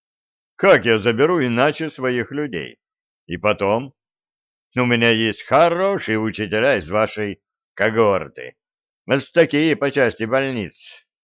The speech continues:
В общем так, бери моих бойцов и приезжай. Рыжий тебе объяснит, где меня найти. Ты должен подъехать один и без оружия.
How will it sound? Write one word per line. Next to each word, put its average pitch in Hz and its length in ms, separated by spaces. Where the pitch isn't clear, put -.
В 92 60
общем 123 340
так, 147 320
бери 123 280
моих 127 320
бойцов 131 500
и 104 100
приезжай. 85 840
Рыжий 160 420
тебе 151 280
объяснит, 139 540
где 104 240
меня 110 240
найти. - 440
Ты 117 160
должен 127 420
подъехать 127 520
один 127 320
и 113 80
без 107 200
оружия. 80 560